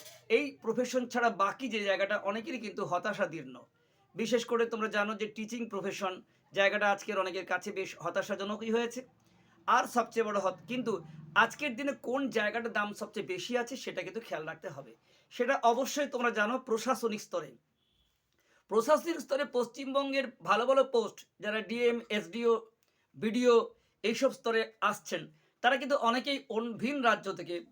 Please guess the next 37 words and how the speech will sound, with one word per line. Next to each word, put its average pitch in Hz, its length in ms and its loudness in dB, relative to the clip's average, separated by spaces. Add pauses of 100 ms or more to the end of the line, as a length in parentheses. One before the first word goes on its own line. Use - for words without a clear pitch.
বিহার 233 280 2
রাজ্য 190 260 -2
থেকে 175 340 -10
এসে 180 220 -4
আমাদের 180 280 -2
জায়গা 180 200 0
দখল 170 240 -4
করছেন। 135 420 -16 (480)
তার 269 160 4
মানে 277 200 4
তারা 277 200 4
মাধ্যমিক 247 540 2
দেওয়ার 277 180 8
পরেই 262 340 0
চিন্তাভাবনা 254 480 0
করে 247 240 2
নেয় 277 200 0 (400)
যে 226 180 -2
আগামী 247 340 4
দিনে 220 240 -4
কিন্তু 202 400 -6 (260)
আমাদের 220 360 2
মূল 233 280 -2
টার্গেটটা 226 480 2
হচ্ছে 233 180 -4
প্রশাসনিক 247 640 -4
সম্মানীয় 226 560 -2
পদে, 196 200 0
আধিকারিক 214 480 -2
পদে 190 140 -8
অধিষ্ঠিত 175 400 -8
হতে 147 300 -8
হবে। 120 160 -12 (580)
আর 226 120 4
সেজন্য 294 420 0
কিন্তু 247 280 -4
তোমাদের 240 360 0